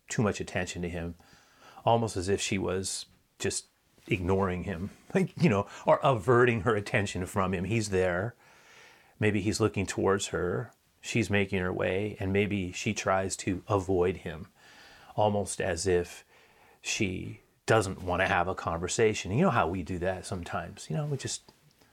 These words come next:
our body language, we don't make eye contact.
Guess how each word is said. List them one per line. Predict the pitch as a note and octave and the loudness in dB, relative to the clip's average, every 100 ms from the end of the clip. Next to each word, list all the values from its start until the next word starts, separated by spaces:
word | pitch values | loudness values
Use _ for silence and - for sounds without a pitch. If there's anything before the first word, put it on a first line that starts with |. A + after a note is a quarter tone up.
| - | -2
our | F#2+ | 2
body | G2+ G2 F#2 | 4 4 2
language, | F2+ F2+ F#2 F#2 - A2 | -2 0 0 0 -2 -2
we | |
don't | G2 G2 | 0 0
make | F#2+ | 0
eye | F#2+ F2 | 0 0
contact. | - F2+ G2 G#2 G#2 - | -2 -6 -4 -6 -6 -10